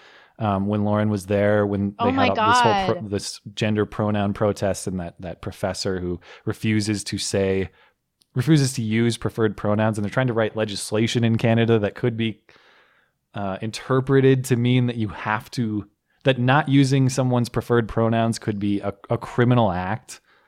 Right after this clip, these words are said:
Speaker 1: which is just pure insanity. But,
Speaker 2: It's
Speaker 1: um,
Speaker 2: unreal. Uh, she actually got, like, assaulted, like, legitimately assaulted
Speaker 1: Yeah.
Speaker 2: by that, that guy.
Speaker 1: It was Smugly Puff and that other, like, <laughs> gender ambiguous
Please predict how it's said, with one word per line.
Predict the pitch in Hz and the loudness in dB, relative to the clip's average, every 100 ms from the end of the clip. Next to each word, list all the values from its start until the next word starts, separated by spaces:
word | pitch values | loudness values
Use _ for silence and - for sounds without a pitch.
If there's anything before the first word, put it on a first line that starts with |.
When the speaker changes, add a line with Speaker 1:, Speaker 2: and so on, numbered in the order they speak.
| _ _ _ _ _ _ - | _ _ _ _ _ _ -8
Speaker 1:
which | 120 - | -6 -6
is | 101 | -6
just | 101 - | -8 -8
pure | 98 92 | -6 -4
insanity. | 92 - 87 87 87 | -6 -6 -6 -6 -8
But, | 87 90 - | -8 -8 -8
Speaker 2:
It's | |
Speaker 1:
um, | 90 82 85 | -10 -8 -4
Speaker 2:
unreal. | 285 254 233 214 170 180 - | -4 -4 -2 -2 -2 -6 -10
Uh, | 214 208 175 160 | -4 -2 -2 -4
she | - - 330 | -8 -2 0
actually | 359 277 | 0 -2
got, | 202 185 | -2 -2
like, | 165 | -4
assaulted, | 165 - 208 226 160 156 | -10 -6 -4 -4 -6 -10
like, | 156 | -12
legitimately | 151 180 180 180 156 | -10 -8 -6 -6 -8
assaulted | - 180 - | 0 2 2
Speaker 1:
Yeah. | 160 | 0
Speaker 2:
by | 156 | -2
that, | 147 147 _ _ _ _ | -4 -10 _ _ _ _
that | 160 - | -16 0
guy. | 156 | 4
Speaker 1:
It | |
was | 135 | 4
Smugly | - 131 131 135 135 | 2 4 4 6 4
Puff | 127 127 120 - | 4 4 4 2
and | 113 | 0
that | 107 | 0
other, | 107 113 104 | 2 2 2
like, | 101 92 - _ _ | 0 -4 -12 _ _
<laughs> | _ | _
gender | - - 139 147 151 | -4 0 2 2 2
ambiguous | 135 127 147 131 - 143 147 147 - | 0 -2 -2 -4 -4 -8 -4 -6 -8